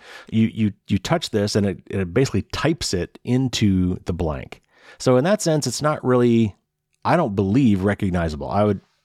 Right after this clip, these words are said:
I would have to look into the really nitty-gritty details of the A P I for H I D, uh, human input devices,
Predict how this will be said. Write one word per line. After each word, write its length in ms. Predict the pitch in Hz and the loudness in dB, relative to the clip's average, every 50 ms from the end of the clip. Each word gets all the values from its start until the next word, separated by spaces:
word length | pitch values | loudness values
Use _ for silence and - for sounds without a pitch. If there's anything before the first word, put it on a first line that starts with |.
| _ _ _ - _ _ _ | _ _ _ -20 _ _ _
I 100 | - 110 | -4 -4
would 120 | 110 104 95 | -2 0 0
have 200 | 110 131 147 - | 0 0 0 0
to 100 | - 131 | 0 0
look 240 | 113 117 120 - - | 2 2 2 2 2
into 320 | 117 113 110 - 113 107 | 0 0 0 0 0 0
the 140 | 95 90 87 | 2 0 -2
really 540 | 82 82 90 117 135 143 143 139 139 127 117 | -2 0 2 4 4 6 6 4 4 4 4
nitty-gritty 580 | 113 117 120 117 120 107 107 120 117 110 104 | 4 4 4 2 2 0 2 0 2 2 0
details 640 | 92 85 101 107 110 - 113 107 107 107 104 98 92 | 0 0 0 0 2 2 0 0 2 2 2 2 0
of 140 | 90 82 | -2 -4
the 140 | 80 85 - | -4 -6 -4
A 140 | 87 92 98 | -4 -4 -4
P 220 | - - 98 95 | -2 0 0 2
I 200 | 95 98 101 101 | 2 2 0 0
for 220 | 98 - 95 82 78 | -2 -2 -4 -2 -2
H 220 | 85 98 - - | -2 -2 -2 0
I 80 | 90 87 | -2 -2
D, 400 | 80 92 95 98 101 101 98 - _ - - - - - - - - _ _ _ - | -2 0 0 0 2 0 0 -2 _ -16 -20 -20 -20 -20 -20 -20 -20 _ _ _ -8
uh, 260 | 90 87 85 80 80 | -6 -6 -6 -6 -2
human 260 | 85 107 113 107 95 | 0 2 2 4 2
input 220 | 98 101 - 110 | 2 2 0 0
devices, 800 | 98 110 95 104 101 101 104 - - 101 98 98 95 92 - - | 0 0 2 2 2 2 0 0 0 0 0 2 0 -2 -6 -10